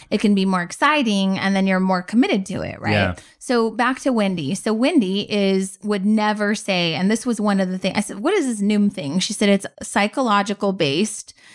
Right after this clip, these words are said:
Speaker 1: And they're teaching me how I think about food matters more than what I eat." And I was
Speaker 2: Right.
Speaker 1: like, "Oh,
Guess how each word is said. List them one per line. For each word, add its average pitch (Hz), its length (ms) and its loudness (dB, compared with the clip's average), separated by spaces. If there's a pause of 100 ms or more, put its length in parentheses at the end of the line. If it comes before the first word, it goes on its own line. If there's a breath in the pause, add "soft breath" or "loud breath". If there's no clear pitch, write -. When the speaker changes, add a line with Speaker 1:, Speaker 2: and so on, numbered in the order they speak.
(260 loud breath)
Speaker 1:
And 196 320 2
they're 190 140 0
teaching 226 460 0
me 196 60 0
how 190 240 0
I 185 200 0
think 277 320 0
about 185 340 0
food 190 320 0
matters 180 440 2
more 180 360 2
than 170 460 0
what 180 140 4
I 170 80 -2
eat." - 400 -4 (160)
And 190 100 0
I 180 100 2
was 185 100 2
Speaker 2:
Right. - 40 -4
Speaker 1:
like, 180 220 -2 (180)
"Oh, 254 220 2